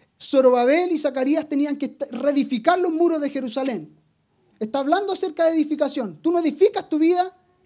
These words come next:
sin la obra del Espíritu Santo. Y debemos entender la dualidad entre el Espíritu Santo de Dios y su palabra, porque el Espíritu Santo de Dios no se mueve fuera de los límites de la palabra de Dios. No puede.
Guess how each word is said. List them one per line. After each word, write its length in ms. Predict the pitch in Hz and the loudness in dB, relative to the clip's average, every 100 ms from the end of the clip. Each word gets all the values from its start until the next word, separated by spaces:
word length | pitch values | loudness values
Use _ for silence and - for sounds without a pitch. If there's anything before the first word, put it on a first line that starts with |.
| _ _ _ _ _ _ _ _ | _ _ _ _ _ _ _ _
sin 260 | - - 302 | -6 2 2
la 100 | 262 | 2
obra 160 | 262 247 | 0 -2
del 120 | 233 | -4
Espíritu 360 | 220 233 214 | -4 -6 -6
Santo. 360 | 202 160 143 _ _ _ _ _ _ _ _ | -10 -16 -20 _ _ _ _ _ _ _ _
Y 80 | - | -4
debemos 340 | 233 294 330 302 | -2 0 0 0
entender 560 | 277 277 254 247 359 | -2 0 0 2 0
la 160 | 339 285 | 0 0
dualidad 400 | 277 262 262 302 | 0 0 0 -2
entre 200 | 294 277 | -4 -4
el 80 | 254 | -6
Espíritu 520 | 220 - 359 359 330 | -4 2 4 4 -2
Santo 320 | - 320 311 | -2 -4 -2
de 80 | 294 | -4
Dios 240 | 294 302 | -4 -4
y 40 | 262 | -6
su 160 | 269 | -6
palabra, 440 | 240 262 285 220 170 _ _ | -6 -4 -4 -6 -12 _ _
porque 220 | - 226 262 | -10 -6 -4
el 60 | |
Espíritu 380 | 240 285 370 359 | -2 2 2 0
Santo 280 | - 339 311 | -4 -4 -2
de 60 | |
Dios 140 | 302 330 | -2 -2
no 80 | 302 | -2
se 120 | 294 | -2
mueve 540 | 262 392 349 220 262 _ _ _ _ _ | 0 2 0 -2 -4 _ _ _ _ _
fuera 280 | - 403 339 | -2 -2 -2
de 100 | 277 | -2
los 120 | 254 | -2
límites 420 | 247 330 339 294 | 0 0 0 -4
de 80 | 254 | -4
la 120 | 240 | -4
palabra 380 | 220 240 240 220 | -2 -2 -2 -4
de 100 | 196 | -6
Dios. 320 | 175 151 - _ _ | -8 -14 -20 _ _
No 140 | - 320 | -6 -2
puede. 360 | 415 359 190 | 0 0 -2